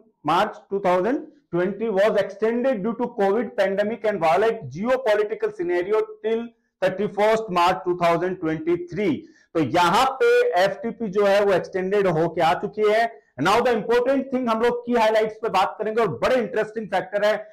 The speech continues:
अगर आप export कर रहे हो तो आपके लिए भी और अगर आप करना चाहते हो तो भी आपके लिए। तो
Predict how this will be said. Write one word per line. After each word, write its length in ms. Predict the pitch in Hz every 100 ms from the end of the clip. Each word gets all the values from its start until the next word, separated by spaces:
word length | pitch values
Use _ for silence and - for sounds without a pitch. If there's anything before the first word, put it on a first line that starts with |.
| _
अगर 160 | 175 208
आप 260 | 247 - 220
export 560 | 202 - 220 220 226 208
कर 120 | 214
रहे 220 | 226 220
हो 60 | 226
तो 160 | 220
आपके 380 | 185 214 - 220
लिए 220 | 220 220
भी 80 | 214
और 160 | 214 202
अगर 180 | 196
आप 200 | 202 202 -
करना 260 | 180 233
चाहते 340 | 226 196 180 196
हो 120 | 208
तो 260 | 220 208 208
भी 80 | 208
आपके 320 | 180 - 196
लिए। 220 | 196 262
तो 380 | 247 - _ 202